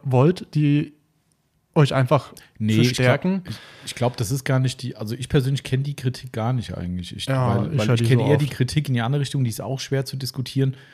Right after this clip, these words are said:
Speaker 2: ähm, warum's ein Spieler macht.
Speaker 1: Ja.
Speaker 2: Also wie oft, und das ist halt schon so, wie oft
Speaker 1: Ja.
Speaker 2: sind Spieler dadurch kaputt gemacht worden, die denken,
Speaker 1: Aber
Speaker 2: „Ey, geil,
Speaker 1: hallo.
Speaker 2: ich komm zum Bayern München“
Speaker 1: Ja.
Speaker 2: und dann hängst du zwei Jahre lang auf der Bank rum.
Speaker 1: Da, dazu
Speaker 2: Ähm,
Speaker 1: muss, äh, sorry, das muss einem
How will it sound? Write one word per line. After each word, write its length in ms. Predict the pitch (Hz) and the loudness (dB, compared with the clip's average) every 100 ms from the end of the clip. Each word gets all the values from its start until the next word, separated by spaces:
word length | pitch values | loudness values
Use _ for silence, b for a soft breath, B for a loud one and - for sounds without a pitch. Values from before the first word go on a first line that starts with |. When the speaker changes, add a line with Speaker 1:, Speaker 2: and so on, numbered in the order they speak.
| B - | B -2
Speaker 2:
ähm, 200 | 117 120 - | 0 0 -4
warum's 360 | 107 110 123 | -2 0 0
ein 100 | 127 | -2
Spieler 320 | 110 - 110 104 | -6 -6 -4 -2
macht. 320 | 110 - - _ - | -2 -4 -14 _ -2
Speaker 1:
Ja. 160 | 143 - - | -2 -2 -4
Speaker 2:
Also 260 | 117 107 113 | -2 -2 2
wie 100 | 135 | 0
oft, 280 | 139 - - | 0 -4 -4
und 220 | 120 - | -4 2
das 140 | 147 | 2
ist 160 | 160 - | 0 0
halt 140 | 147 | -2
schon 160 | - 139 | 0 2
so, 160 | 135 120 | 2 2
wie 100 | 151 | 0
oft 100 | 143 | 0
Speaker 1:
Ja. 60 | |
Speaker 2:
sind 140 | - 135 | 0 -2
Spieler 280 | - 131 131 | -2 0 2
dadurch 240 | 123 117 | 0 -2
kaputt 320 | - - 170 | -6 -4 -4
gemacht 320 | - 113 104 - | -2 -2 -2 -2
worden, 160 | 104 | -2
die 60 | 104 | 0
denken, 140 | 120 | 2
Speaker 1:
Aber 160 | 135 123 | 4 4
Speaker 2:
„Ey, 40 | 113 | 4
geil, 80 | 131 | 4
Speaker 1:
hallo. 160 | 131 | 4
Speaker 2:
ich 80 | 113 | 4
komm 180 | 104 135 | 2 0
zum 160 | 131 131 | 0 0
Bayern 260 | 123 135 131 | 0 2 4
München“ 300 | 147 147 151 | 4 4 2
Speaker 1:
Ja. 60 | |
Speaker 2:
und 60 | 123 | 2
dann 140 | 123 | 2
hängst 280 | 110 143 - | 2 0 -2
du 40 | 123 | -8
zwei 260 | - 123 | -2 0
Jahre 160 | 139 143 | 2 0
lang 100 | 135 | 0
auf 80 | 120 | 0
der 120 | 110 | -2
Bank 360 | 101 131 170 - | 0 0 0 0
rum. 220 | 110 120 B B | 0 0 B B
Speaker 1:
Da, 120 | 147 | 0
dazu 240 | 131 135 143 | 2 2 4
Speaker 2:
Ähm, 40 | |
Speaker 1:
muss, 160 | 147 117 | 6 6
äh, 280 | 190 160 147 | 4 2 0
sorry, 240 | 139 180 | -2 -2
das 200 | 143 127 | 0 0
muss 280 | 147 175 - | 2 0 0
einem 360 | 151 165 160 151 | 0 2 2 0